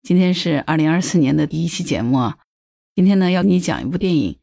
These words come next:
就是刘德华和梁朝伟最新的电影《金手指》。这部电影呢，讲明了草根是怎么混成大鳄的，而草莽年代是怎么捞钱的，金钱又是怎么构成的。这个电影的故事原型就是香港十大奇案之一，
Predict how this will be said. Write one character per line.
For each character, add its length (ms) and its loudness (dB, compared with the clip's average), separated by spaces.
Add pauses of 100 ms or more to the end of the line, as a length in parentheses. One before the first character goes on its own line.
(180)
就 100 -2
是 160 0
刘 160 2
德 100 0
华 240 0
和 160 -2
梁 200 0
朝 140 0
伟 180 -2
最 180 -2
新 220 0
的 100 2
电 180 -2
影 280 0
《金 160 -2
手 180 0
指》。 200 -8 (680)
这 120 -2
部 60 0
电 180 0
影 120 2
呢， 160 0
讲 200 -6
明 240 4
了 300 0
草 240 -2
根 180 0
是 140 -2
怎 140 -4
么 100 -4
混 160 0
成 160 0
大 220 -2
鳄 220 0
的， 180 -6 (340)
而 100 -2
草 220 -2
莽 160 0
年 220 0
代 160 0
是 100 -6
怎 140 -6
么 80 -6
捞 180 0
钱 260 -6
的， 200 -2 (400)
金 180 2
钱 280 0
又 100 2
是 180 -2
怎 140 -4
么 100 -10
构 180 -2
成 280 -4
的。 160 -6 (960)
这 100 -2
个 100 0
电 200 -2
影 180 2
的 160 -2
故 160 0
事 160 -2
原 160 2
型 340 2
就 140 -2
是 220 -2
香 200 0
港 200 -2
十 160 -4
大 160 -2
奇 180 -2
案 160 2
之 160 -2
一， 240 2